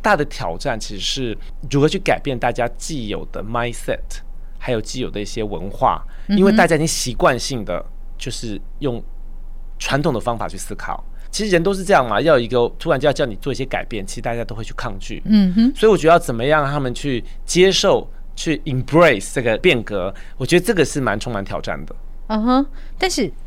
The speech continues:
Speaker 2: 因为我经常有机会跟企业的领导者或者是中高阶主管，我们经常有机会可以交流分享。我觉得应该比较大的一个问题哦，是大家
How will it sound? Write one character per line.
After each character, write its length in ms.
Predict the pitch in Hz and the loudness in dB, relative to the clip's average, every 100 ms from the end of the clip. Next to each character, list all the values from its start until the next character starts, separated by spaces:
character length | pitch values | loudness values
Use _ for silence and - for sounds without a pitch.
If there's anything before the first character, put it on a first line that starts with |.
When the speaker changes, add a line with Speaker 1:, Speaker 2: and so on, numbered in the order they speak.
| - | -2
Speaker 2:
因 140 | 233 262 | 4 6
为 40 | |
我 140 | 190 | 4
经 160 | 160 208 | 2 0
常 180 | 202 160 | 2 0
有 80 | 143 | -2
机 160 | 180 175 | -2 2
会 260 | 185 120 - - | 4 2 -2 0
跟 240 | 190 190 | 2 4
企 300 | 190 - 202 | 2 0 2
业 100 | 190 | 2
的 280 | 170 160 147 | 2 0 0
领 200 | 151 170 | 0 -2
导 160 | 170 151 | -2 -4
者 200 | 151 143 - | -6 -8 -6
或 120 | 220 | -2
者 120 | 175 | -2
是 160 | 160 175 | -2 -2
中 200 | 190 180 | 0 0
高 120 | 175 | 0
阶 160 | 165 165 | 0 -2
主 140 | 151 | -2
管， 220 | 147 131 - - | -2 -4 -4 -2
我 60 | 175 | 2
们 60 | |
经 160 | 175 233 | 6 6
常 140 | 202 | 6
有 80 | 160 | 2
机 160 | 143 175 | -2 0
会 140 | 185 | 0
可 120 | 175 | 0
以 60 | 151 - | -2 0
交 240 | 175 170 | 0 0
流 240 | 170 147 | 0 -2
分 300 | 143 170 160 | -2 -2 -2
享。 180 | 165 - - - - - - - | -4 -6 -8 -8 -8 -8 -8 -2
我 100 | 247 | 2
觉 80 | 349 | 2
得 160 | 392 - - | 2 -2 -2
应 60 | 330 | 0
该 120 | 330 | 0
比 120 | 320 | 0
较 240 | 160 180 165 - - | 2 4 2 0 2
大 180 | 262 | 4
的 120 | 175 156 | 4 2
一 40 | |
个 140 | 160 | 0
问 300 | 160 202 160 | 0 2 0
题 260 | 139 - 165 | -2 -6 -6
哦， 100 | 180 | -6
是 280 | 131 208 165 - - - | -6 -6 -6 -8 -8 -4
大 120 | 269 | -4
家 220 | 240 233 | 2 2